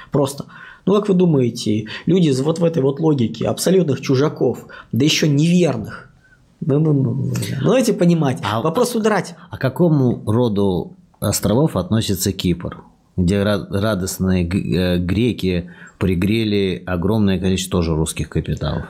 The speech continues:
Speaker 1: Это у нас между первым и вторым уровнем. То есть это и для туристов, и второй уровень, то есть пока вот можете приехать, это будет зачищено.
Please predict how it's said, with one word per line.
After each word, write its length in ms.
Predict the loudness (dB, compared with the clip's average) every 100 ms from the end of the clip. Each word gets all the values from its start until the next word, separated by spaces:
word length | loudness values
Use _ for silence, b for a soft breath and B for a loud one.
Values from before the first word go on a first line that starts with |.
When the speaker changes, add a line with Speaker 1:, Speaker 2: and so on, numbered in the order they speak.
| B B B _ _ _ -6
Speaker 1:
Это 400 | -4 -2 0 2
у 160 | 4 2
нас 540 | 2 2 0 -2 0
между 320 | 2 4 0
первым 320 | 2 2 4
и 20 | 2
вторым 340 | 2 2 4
уровнем. 480 | 2 0 -2 -4 -8 -2
То 60 |
есть 180 | -2 0
это 260 | -2 0 2
и 80 | 2
для 160 | 0
туристов, 640 | 0 2 2 0 -2 -4 0
и 180 | 2 2
второй 400 | 2 0 2 2
уровень, 460 | 4 2 2 2 0
то 80 | -2
есть 180 | -2
пока 240 | -4 -2 0
вот 160 | 0
можете 320 | 0 0 -2 -4
приехать, 320 | 0 2 2
это 100 | 0
будет 200 | 0 0
зачищено. 480 | -2 -4 -6 -8